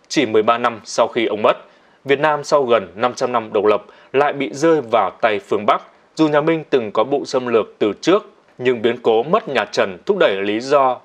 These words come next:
cho họ hành động xâm lược thực hiện được sớm hơn. Nghệ Tông chỉ là ông vua có nét điềm đạm, không xa xỉ, còn tài năng đức độ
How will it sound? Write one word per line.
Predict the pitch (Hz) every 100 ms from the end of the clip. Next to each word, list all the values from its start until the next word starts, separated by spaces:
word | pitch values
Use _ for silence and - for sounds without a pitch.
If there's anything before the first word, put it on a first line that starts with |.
| -
cho | 131
họ | 120 113 107
hành | 104
động | 101 101
xâm | - 113
lược | 110 98 -
thực | 104
hiện | 113 - 113
được | 104
sớm | - 101
hơn. | 131 120 95 - - - -
Nghệ | 143
Tông | 156 165 160
chỉ | 170
là | 110 101
ông | 104 117
vua | 123 123
có | 110 107 101 117
nét | 165 202 -
điềm | 104 98
đạm, | 104 113 - _
không | - 190
xa | 180 160
xỉ, | - 135 98 - _ -
còn | 139
tài | 127
năng | 127 135
đức | 143 170
độ | 139